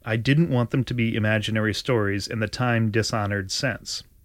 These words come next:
Also, I felt that I, along with several other science fiction-oriented Marvel scripters, had recently been overusing the idea of the parallel world,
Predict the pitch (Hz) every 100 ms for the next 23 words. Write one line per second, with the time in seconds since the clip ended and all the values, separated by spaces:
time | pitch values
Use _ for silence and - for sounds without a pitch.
0 | - - _ - - 151 - 110 110 110
1 | 143 131 110 - 131 104 98 - 113 117
2 | 110 98 - 123 110 - 156 113 104 -
3 | - 113 104 - 110 - - 113 110 104
4 | 107 101 110 107 110 - 117 - 101 101
5 | - - - - 117 135 123 - 135 175
6 | 170 151 131 123 123 - 175 135 113 104
7 | 110 104 101 98 107 101 - - 127 123
8 | 120 110 107 131 123 -